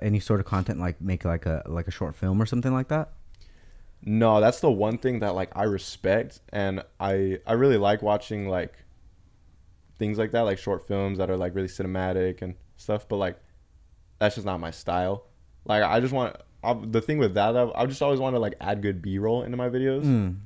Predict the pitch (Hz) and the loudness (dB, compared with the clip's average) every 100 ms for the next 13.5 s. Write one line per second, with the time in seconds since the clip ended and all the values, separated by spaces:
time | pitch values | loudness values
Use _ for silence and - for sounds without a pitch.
0 | - - - 110 98 104 104 101 107 101 | -18 -20 -6 0 0 2 0 0 0 -2
1 | - 113 110 113 113 104 - 113 - 104 | 0 2 2 2 2 0 -6 -6 -4 -4
2 | 95 - _ _ - 98 98 101 98 92 | -6 -18 _ _ -10 -4 0 2 0 -2
3 | 92 90 95 92 101 98 92 87 - - | -4 -4 -4 -4 -6 -6 -6 -8 -8 -16
4 | - - - - - - - - - - | -20 -20 -20 -20 -20 -20 -20 -20 -20 -20
5 | - - - 104 107 110 113 113 110 104 | -20 -20 -8 -4 0 2 4 4 2 0
6 | 101 98 98 92 - - 131 143 - - | 0 -2 -4 -4 -10 -12 -6 -6 -4 0
7 | 120 - 143 143 135 110 82 107 104 101 | 0 0 -4 -4 -2 -4 -4 -4 -4 -2
8 | 92 90 - - - - - - - 117 | -4 -6 -12 -20 -20 -20 -20 -20 -6 -4
9 | 107 104 - 110 104 101 117 104 101 107 | -2 -4 -4 -4 -4 -4 -6 -4 -2 0
10 | 104 98 98 98 92 92 101 98 98 87 | 0 0 -4 -4 -6 -6 -4 -4 -4 -4
11 | 98 107 104 101 101 - 113 107 101 104 | -2 -2 -2 -2 -6 -6 -4 -4 -4 -10
12 | - - 110 101 107 104 107 104 101 101 | -10 -4 -4 -2 -2 0 0 0 0 -4
13 | - 104 - 90 90 | -10 -10 -8 -8 -10